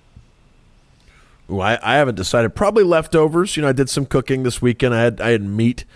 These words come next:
that had to, uh, you know, had, had to get cooked. We were coming up on the deadline, uh, for the, uh, for the sell by date. So I don't know. Might, might, uh, might mix together some leftover chicken or some, uh, some, some leftover beef and, uh,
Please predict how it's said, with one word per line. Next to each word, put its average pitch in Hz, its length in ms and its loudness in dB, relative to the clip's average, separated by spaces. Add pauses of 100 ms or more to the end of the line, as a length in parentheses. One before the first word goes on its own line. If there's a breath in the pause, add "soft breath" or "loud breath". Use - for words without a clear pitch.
(260 soft breath)
that 113 100 -2
had 113 220 0
to, 110 220 -2
uh, 107 140 0
you 104 140 -4
know, 104 60 -4
had, 110 180 -4
had 107 180 -4
to 107 60 -6
get 107 240 -8
cooked. 120 240 -4
We 117 60 -2
were 104 60 -4
coming 110 280 -6
up 107 180 -4
on 104 100 -2
the 101 60 -8
deadline, 110 680 -4 (420 soft breath)
uh, 101 160 -2
for 113 180 -2
the, 101 220 -2
uh, 98 140 0
for - 220 -8
the 95 80 -6
sell 104 280 -2
by 101 200 -2
date. 101 320 -4
So 113 260 -4 (280 loud breath)
I 214 100 2
don't 190 120 4
know. 147 100 2
Might, 139 220 0
might, 139 240 0
uh, 131 260 2 (400 soft breath)
might 127 120 -2
mix 131 180 0
together 123 340 2
some 123 160 -4
leftover 113 380 0
chicken 120 360 -2
or 113 60 -4
some, 107 300 -4
uh, 104 160 0
some, 104 260 -8
some - 160 -10
leftover 98 400 -2
beef 98 400 -4
and, 90 240 -6
uh, 85 160 -4